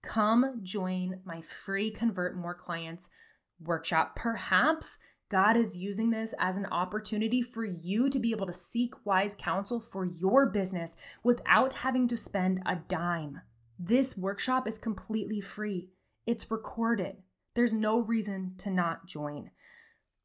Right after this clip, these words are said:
Let me show you how to sign more clients in your coaching business, how to generate more income for your family, and how to create more impact in the lives of your clients through your online coaching business.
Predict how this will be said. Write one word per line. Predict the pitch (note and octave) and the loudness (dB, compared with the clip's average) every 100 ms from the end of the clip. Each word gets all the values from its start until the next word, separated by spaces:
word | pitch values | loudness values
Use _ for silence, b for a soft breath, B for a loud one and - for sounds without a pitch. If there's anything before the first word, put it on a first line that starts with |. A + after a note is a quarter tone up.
| _ | _
Let | F#3+ B3 | 2 4
me | D4+ D#4 | 4 2
show | - G#3+ G3+ | 0 4 4
you | F#3+ E3 D#3 C3+ - | 4 0 -2 -4 -8
how | - - A3 C#4 | -4 6 8 8
to | |
sign | D4 - G#3+ G#3 F#3 | 4 2 2 0 0
more | F3 F3 G3 A3+ | 0 0 4 2
clients | A3 G#3 F#3 F3 F#3 | 2 -2 -2 -2 -4
in | |
your | F3 | -8
coaching | E3+ E3+ E3 D#3 | -6 -8 -6 -6
business, | C#3 G2+ - - - _ | -6 -8 -8 -8 -10 _
how | - A3+ | 4 6
to | C#4 | 6
generate | A#3 A3+ A3 F#3+ E3 | 2 0 0 -4 -4
more | F3+ G3+ C4 | -2 2 0
income | - A3 G#3 F#3+ | 0 -2 -2 -6
for | F#3+ | -6
your | F#3 F3 | -6 -8
family, | F3 E3 F3+ A#3+ B3+ B B B | -10 -8 -2 -2 -2 B B B
and | G#3+ | -4
how | - A3+ A#3+ | -2 2 2
to | |
create | - - A#3 G#3+ F#3 | 0 -4 -4 -4 -4
more | F3 G3+ A#3 B3+ B3+ - | -2 4 4 4 -2 -2
impact | A#3+ A#3+ A#3 G3+ F3 - - - _ _ _ | 4 4 4 0 -2 -4 -18 -20 _ _ _
in | G#3 | -4
the | F#3 | -4
lives | E3+ E3+ G3 G#3 | -2 2 2 2
of | B3 | -4
your | C#4 | -8
clients | - G#3 F#3+ F#3 F#3 b b b - | -4 -4 -4 -6 -8 b b b -20
through | F#3+ G3+ G#3+ | -10 -8 -6
your | F#3+ - | -4 -4
online | F3 F3 E3 E3 | -4 -6 -6 -10
coaching | - D#3+ - D#3+ D#3 D#3+ _ _ - | -8 -10 -10 -12 -14 -18 _ _ -12
business. | - - - - - | -10 -10 -10 -10 -12